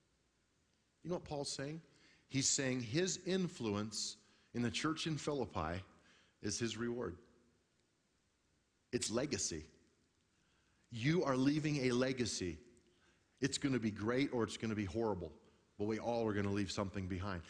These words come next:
That's why as we invest in the kingdom, our time, our energy, our resources, all of that,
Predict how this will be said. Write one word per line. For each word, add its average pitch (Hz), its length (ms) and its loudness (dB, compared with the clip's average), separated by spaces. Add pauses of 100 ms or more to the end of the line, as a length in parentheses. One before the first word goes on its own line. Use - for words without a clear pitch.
(100)
That's 156 260 -2
why 170 220 0
as 131 200 0
we 123 220 0
invest 113 560 -2
in 117 120 -4
the 104 80 0
kingdom, 123 460 -2
our 104 100 -4
time, 117 320 -4
our 98 200 -2
energy, 120 300 -4
our 95 100 -2
resources, 110 580 -6
all 92 220 -6
of 120 80 -4
that, 139 180 -6